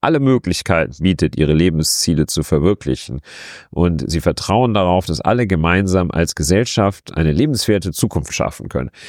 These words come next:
methodisch kann ich da nicht so wahnsinnig viel zu sagen, weil ich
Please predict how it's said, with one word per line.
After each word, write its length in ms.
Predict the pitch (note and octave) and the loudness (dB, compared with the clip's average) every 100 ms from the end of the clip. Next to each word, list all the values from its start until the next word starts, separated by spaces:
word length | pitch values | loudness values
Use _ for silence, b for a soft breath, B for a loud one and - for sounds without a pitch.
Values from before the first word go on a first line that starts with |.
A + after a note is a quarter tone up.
| B B B _ - | B B B _ -10
methodisch 800 | G2+ - F2 A2 - C#3 D#3 - | -8 -8 0 0 2 2 2 2
kann 140 | D3 | 2
ich 80 | C3 | 4
da 120 | B2 | 4
nicht 220 | A2+ C#3+ C#3+ | 4 2 2
so 160 | A#2+ | 2
wahnsinnig 320 | G#2+ C3 C3+ | 2 0 0
viel 140 | - B2+ | 0 -2
zu 160 | - | 0
sagen, 400 | G2 G2 G#2+ C3+ G#2 | 0 2 2 2 2
weil 140 | G2+ | 0
ich 320 | G#2 - - | -2 -6 -10